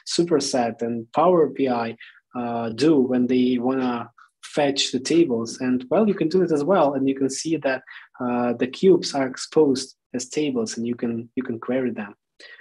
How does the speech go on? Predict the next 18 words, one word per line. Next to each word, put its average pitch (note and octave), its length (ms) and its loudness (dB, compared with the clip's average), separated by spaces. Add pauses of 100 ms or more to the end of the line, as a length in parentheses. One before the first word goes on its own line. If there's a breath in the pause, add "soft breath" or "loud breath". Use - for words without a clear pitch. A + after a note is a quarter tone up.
(380 loud breath)
And C#3+ 180 2
then, F3 500 2 (1080)
uh, B2 520 -2 (1160 soft breath)
and C#3 100 2
then D#3+ 260 2 (340 loud breath)
what, E3 200 2
what F3 160 2
about G3 280 4
the D#3 60 2
cube - 280 0
members? C3+ 680 0 (460 soft breath)
Uh, C3 320 0 (640)
the C#3+ 100 0
members F#3+ 480 2
within D3 240 0
cubes, - 540 2 (320)
namely C#3 540 2
measures, C#3+ 680 2